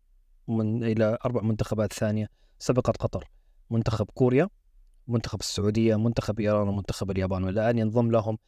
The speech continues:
منتخب قطر ك-، آه، خامس فريق يفوز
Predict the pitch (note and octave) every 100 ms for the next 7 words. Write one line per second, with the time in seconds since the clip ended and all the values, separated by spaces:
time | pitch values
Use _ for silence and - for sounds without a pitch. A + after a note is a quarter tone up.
0 | _ - B2 A#2+ - A2+ A#2 A2+ A2 -
1 | - _ _ _ - A#2 A2 A#2+ _ -
2 | _ _ - A2 G#2 - B2 A#2 - A2
3 | A2 A2 - A2 - - G#2+ G2+ -